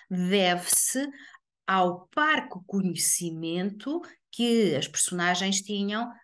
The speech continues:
eh, relativamente a esta palavra. Elas não conheciam, eh, a sua significação, mas também não conheciam a sua forma material. E isto permitiu,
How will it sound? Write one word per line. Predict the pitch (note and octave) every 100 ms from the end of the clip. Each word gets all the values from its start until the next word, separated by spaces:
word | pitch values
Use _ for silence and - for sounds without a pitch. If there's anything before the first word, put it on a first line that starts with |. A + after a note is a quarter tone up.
| _
eh, | F#3+ F#3
relativamente | F#3+ G3+ F#3+ G3 F#3+ F#3+
a |
esta | F#3 -
palavra. | F3 F3+ E3 D3 D3 - - - -
Elas | G3+ G#3 G3 G3
não | A3+ A#3+ C4
conheciam, | C4 A#3+ A#3 - A3 F#3 C3+ B2+ A#2
eh, | C3 B2+ -
a | C3+
sua | - D3+ C3
significação, | - A#2+ B2+ B2+ A#2 A#2 - B2 C3 - - -
mas | C#4 D#4+ E4
também | - B3+ G#3 A3
não | A#3 A3+
conheciam | A3 G#3+ G#3 A#3 A#3
a | G3+
sua | - F#3
forma | D#3 - C4+ A3+ D#3+ D3
material. | E3 F3 F#3+ F#3+ G3+ F#3+ G#3+ D#3+ C#3+ D3 - - _ - -
E | F#3+ A#3
isto | C4+ - C4
permitiu, | C4+ A#3 A#3 G#3 - - G#3 F3+ F#3+ D4+